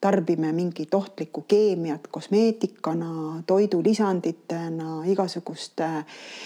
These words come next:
ma ei tea, saaste, heitgaasid, mis iganes ümberringi on. Noh, me peame tegelikult natukene mõtlema kõige peale. Aga mida positiivsemas meeleolus me oleme ja, ja see peab olema siis loomulik positiivsus, mitte mingite ainetega saavutatud positiivsus.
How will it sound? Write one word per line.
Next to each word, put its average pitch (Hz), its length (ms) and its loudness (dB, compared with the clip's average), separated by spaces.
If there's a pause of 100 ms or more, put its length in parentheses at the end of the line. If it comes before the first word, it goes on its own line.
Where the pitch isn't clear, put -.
(140)
ma 196 80 2
ei 196 40 2
tea, 175 140 2
saaste, 208 560 2
heitgaasid, 190 640 0
mis 180 140 0
iganes 180 260 0
ümberringi 180 600 0
on. 185 200 2
Noh, 208 200 2
me 240 100 6
peame 240 240 6
tegelikult 185 480 2
natukene 220 480 2
mõtlema 190 400 -2
kõige 240 320 2
peale. - 320 -12 (960)
Aga 180 180 0
mida 196 220 4
positiivsemas 196 880 2
meeleolus 220 560 4
me 190 140 4
oleme 226 380 2 (180)
ja, 170 400 2
ja 165 120 2
see 220 120 4
peab 202 160 4
olema 196 300 2
siis 175 140 -6
loomulik 208 520 4
positiivsus, 165 640 0
mitte 214 180 2
mingite 208 380 2
ainetega 185 480 0
saavutatud - 640 -10
positiivsus. - 720 -14